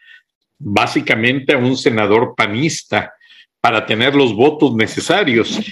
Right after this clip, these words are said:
y aún así les faltaron ocho votos para poder completar.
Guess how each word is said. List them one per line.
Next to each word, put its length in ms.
y 140
aún 300
así 320
les 240
faltaron 640
ocho 460
votos 1000
para 260
poder 380
completar. 760